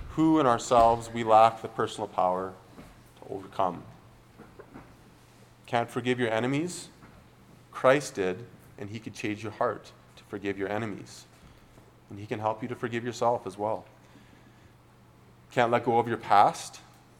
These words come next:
Christ loves you despite the hurt and failures, and he offers you an unimaginable future full of grace and victory.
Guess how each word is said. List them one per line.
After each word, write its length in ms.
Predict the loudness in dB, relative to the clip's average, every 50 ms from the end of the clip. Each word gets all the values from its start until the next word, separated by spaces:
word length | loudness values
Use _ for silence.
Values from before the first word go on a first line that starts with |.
| -20 -20 -20 -20 -20 -20 -20 -20
Christ 380 | 0 4 6 6 6 6 4 2
loves 340 | 6 8 8 8 6 4 -2
you 80 | -6
despite 480 | -6 -6 -8 -2 2 4 4 4 4 2
the 60 | -2
hurt 260 | -4 -2 0 0 0
and 120 | 0 -4 -6
failures, 560 | -2 2 2 4 4 2 0 -2 -4 -6 -6
and 80 | -6 -6
he 60 | -4
offers 500 | 2 4 6 6 6 4 0 -6 -6 -6
you 280 | -6 -6 -6 -6 -6 -8 -12 -20 -18 -14
an 100 | -14 -14 -4 0 2
unimaginable 760 | 4 4 4 4 6 8 10 10 8 6 4 0 -4 -4 -4
future 480 | -6 -8 -8 -8 -6 -6 -4 -4 -4
full 580 | -6 -6 -6 -2 2 2 2 4 2 0 -2 -4
of 180 | -6 -8 -8 -6
grace 500 | -2 0 0 0 0 -4 -8 -12 -14 -12
and 140 | -12 -10 -6
victory. 500 | -4 -6 -6 -6 -8 -10 -10 -10 -12 -14